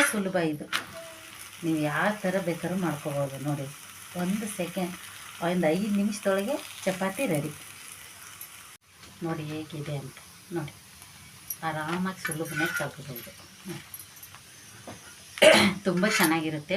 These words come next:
ಒಂದ್ಸತಿ ನೀವು ಟ್ರೈ ನೋಡಿ. ರುಮಾಲ್ ರೋಟಿ ಅಂದರೆ ಹೆಂಗಿರುತ್ತೆ ಅಂತ ಸೂಪರಾಗಿರುತ್ತೆ. ಇದು ನೋಡಿ ಹೆಂಗಿರುತ್ತೆ ನೋಡಿ, ಕಲರ್ ನೋಡಿ, ಕಲರ್. ಇದಕ್ಕೆ ಮತ್ತೆ ನಾವು ಮತ್ತೆ ಮತ್ತೆ ತುಪ್ಪ ಹಚ್ಚಬೇಕು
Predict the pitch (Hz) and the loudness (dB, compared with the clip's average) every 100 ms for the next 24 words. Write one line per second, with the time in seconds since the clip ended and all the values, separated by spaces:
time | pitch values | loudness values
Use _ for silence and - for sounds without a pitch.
0 | 196 180 180 175 233 185 175 240 247 175 | 2 0 0 -2 0 4 4 2 4 4
1 | 165 - - - - - - - 180 180 | 4 0 -16 -18 -16 -16 -16 -2 2 4
2 | 175 170 170 202 185 175 180 185 170 170 | 4 4 6 6 4 2 2 2 4 2
3 | 170 147 160 151 147 147 139 135 - 156 | 2 0 0 0 -2 -2 -6 -6 -8 -10
4 | - - - - - - 185 - 196 190 | -10 -20 -16 -14 -6 -2 -2 2 6 6
5 | 220 180 170 156 156 147 - - 170 147 | 4 0 -2 -4 -8 -10 -14 -8 -4 0
6 | 156 147 - - - - - - 170 165 | 0 4 6 8 8 4 -4 -8 -2 0
7 | 196 196 180 185 180 165 156 151 170 165 | 0 0 -2 0 2 2 0 0 2 6
8 | 190 175 160 151 - 143 156 160 - - | 6 6 0 0 -4 0 2 4 0 -2
9 | - - - - - - - - 185 - | -14 -14 -16 -16 -18 -20 -14 -6 -2 2
10 | 208 190 - 220 202 190 262 320 196 214 | 2 6 8 8 6 4 0 0 0 0
11 | 202 190 - 277 - - - 208 190 240 | 0 -2 -4 -6 -8 -16 -4 -2 4 4
12 | 233 - 151 156 | 4 2 -2 -2